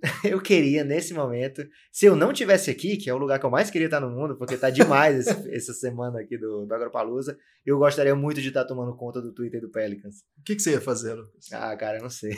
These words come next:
Speaker 2: <laughs> Qual,
Speaker 1: Mas
Speaker 2: qual meme que você acha que
Speaker 1: eu
Speaker 2: faltou?
Speaker 1: não sei se eu ia brilhar mais do que aquele cara, não,
Speaker 2: Tem
Speaker 1: porque
Speaker 2: algum meme que você acha que faltou aí?
Speaker 1: Ah, cara, eu ia tentar botar, de repente, um, aquele da
Speaker 2: De repente, um meme brasileiro?
Speaker 1: É, eu tô tentando lembrar o nome daquela mulher da novela, que ela fica pensando e aparecendo os numerozinhos.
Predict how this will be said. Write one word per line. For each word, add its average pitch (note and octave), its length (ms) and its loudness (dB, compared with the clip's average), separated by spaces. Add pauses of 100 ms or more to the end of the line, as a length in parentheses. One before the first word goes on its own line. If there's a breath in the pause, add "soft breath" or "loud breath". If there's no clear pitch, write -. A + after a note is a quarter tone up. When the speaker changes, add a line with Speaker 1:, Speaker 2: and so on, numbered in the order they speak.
(140)
Speaker 2:
<laughs> - 180 -18
Qual, D#3+ 220 4
Speaker 1:
Mas C#3+ 80 0
Speaker 2:
qual A#3 200 6
meme E3+ 360 6
que A2+ 40 -6
você - 80 2
acha C#3 160 2
que - 60 -4
Speaker 1:
eu D3+ 60 6
Speaker 2:
faltou? D3+ 120 10
Speaker 1:
não E3+ 100 4
sei E3+ 180 8
se F3 100 2
eu E3 60 6
ia E3 100 6
brilhar D3+ 280 6
mais C#3 260 2
do D#3 60 -2
que D#3 80 -4
aquele C#3 280 -4
cara, A2 280 -2
não, G#2 200 -8
Speaker 2:
Tem A#3+ 120 4
Speaker 1:
porque E3 160 2
Speaker 2:
algum D3 120 0
meme D#3 320 0
que - 80 -10
você C#3 80 0
acha B2+ 120 0
que - 80 -18
faltou A#2+ 440 -6
aí? C#3 180 -6 (300)
Speaker 1:
Ah, D#3 200 -8
cara, G2+ 280 -4
eu A2+ 60 -2
ia C3+ 120 -2
tentar D#3+ 300 -2
botar, D3+ 680 -2
de E3 120 -10
repente, D3 520 -8
um, F#3 160 -10
aquele C#3 360 -4
da G#2+ 520 -2
Speaker 2:
De E3 140 -4
repente, G#3 240 2
um G#3+ 40 -2
meme G3 200 4
brasileiro? B2 680 0
Speaker 1:
É, D3 440 0
eu B2 40 -6
tô E3 120 -8
tentando E3 440 -8
lembrar D#3 280 0
o D3+ 40 -4
nome D3+ 200 -4
daquela D3 240 -2
mulher C#3 200 0
da B2+ 120 -4
novela, A#2+ 360 2
que A#2+ 80 -4
ela A#2+ 120 0
fica - 160 -4
pensando C3+ 400 -4
e - 20 0
aparecendo B2 400 -4
os A2+ 140 -12
numerozinhos. A#2 640 -8